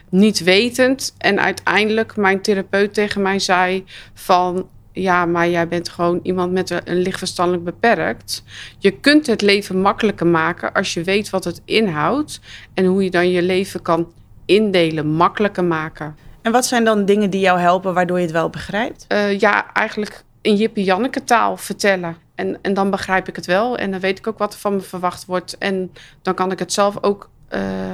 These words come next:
Speaker 1: plaatsje geven of, of er iets mee doen.
Speaker 2: Ja.
Speaker 1: Of juist uit handen geven dat ik het niet kan. Dat,
Speaker 2: Nee.
Speaker 1: dat gebeurt ook.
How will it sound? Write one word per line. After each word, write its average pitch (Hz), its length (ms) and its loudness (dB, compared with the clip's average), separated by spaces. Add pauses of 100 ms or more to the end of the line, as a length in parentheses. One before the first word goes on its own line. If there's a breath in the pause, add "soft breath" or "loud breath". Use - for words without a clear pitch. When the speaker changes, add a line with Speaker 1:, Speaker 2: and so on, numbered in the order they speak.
(320)
Speaker 1:
plaatsje 214 480 0
geven 220 540 -4
of, - 300 -6
of - 220 -8
er 202 80 -4
iets 202 180 -8
mee 175 160 0
doen. 247 320 0 (400)
Speaker 2:
Ja. 202 300 -4
Speaker 1:
Of 190 180 2
juist 175 300 2
uit 175 140 -4
handen 208 280 0
geven 170 300 -4
dat 170 160 -6
ik - 80 -20
het 196 100 -6
niet 220 160 -4
kan. 151 280 -10 (200)
Dat, 175 140 -10
Speaker 2:
Nee. 202 160 -6
Speaker 1:
dat 185 180 -6
gebeurt 175 340 -12
ook. 202 240 -12